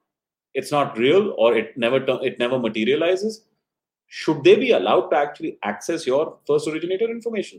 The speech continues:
then? Should they know about this or not? Right? This is where we stand now.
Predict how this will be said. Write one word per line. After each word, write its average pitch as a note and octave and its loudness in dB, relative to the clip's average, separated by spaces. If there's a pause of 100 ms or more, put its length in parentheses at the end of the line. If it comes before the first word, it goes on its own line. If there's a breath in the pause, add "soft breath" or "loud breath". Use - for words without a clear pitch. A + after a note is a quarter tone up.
then? - -20 (920)
Should C#3+ 0
they D#3 6
know G#3+ 6
about C3+ 0
this - -20
or - -16
not? - -20 (1400)
Right? F3 -2
This D3+ -2
is A3 4
where A3 10
we E3 2
stand E3 -6
now. - -16